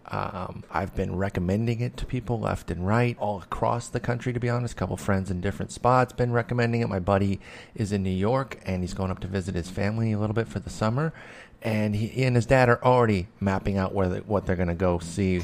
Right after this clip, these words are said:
uh, in terms of Mets games with SeatGeek. Honestly, it's the only place I use now. I used to use other places, I'll freely admit, the one that frequently gets mentioned here, StubHub. Stopped using it. It's not, it's not necessary at this point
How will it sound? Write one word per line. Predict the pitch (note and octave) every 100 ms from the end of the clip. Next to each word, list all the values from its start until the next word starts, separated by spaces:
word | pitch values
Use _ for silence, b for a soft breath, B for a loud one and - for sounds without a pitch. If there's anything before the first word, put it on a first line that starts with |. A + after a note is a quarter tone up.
| - B B
uh, | - F#2+ F#2
in | F#2+
terms | G#2 -
of | F#2
Mets | G2 F#2+ -
games | F#2+ F2+ E2+
with | G2 F#2+ - -
SeatGeek. | - - F2+ - - - - _ - - - _ - - -
Honestly, | - A#2+ C3 C#3+ C3
it's | F#2+
the | -
only | - A#2+ A2+
place | A2 G#2 G2+
I |
use | F#2 F2 F2 -
now. | - -
I |
used | A#2 F3 F#3
to | F3
use | E3+ C#3
other | C3 B2
places, | G#2+ G2+ A2 G2+
I'll | F#2+
freely | - A2 G#2+
admit, | A2 G#2 C#3 - F#2+
the | F#2+
one | F2+ F#2 F2+
that | F#2 F#2 - - -
frequently | - F#2+ G2+ G#2
gets | G2+ G#2
mentioned | A#2 B2+ G#2 F2
here, | -
StubHub. | - F#2+ A2 G#2+ - G2 B B B B B
Stopped | - - C3+ -
using | D3+ E3 G#2
it. | F#2
It's | - A2
not, | B2 B2 - A#2
it's | - A#2 -
not | C3 D#3 B2+
necessary | B2+ C#3+ B2 - F#2+ F2+ F#2
at | F#2
this | F#2+ F2+ -
point | - F#2+ F2+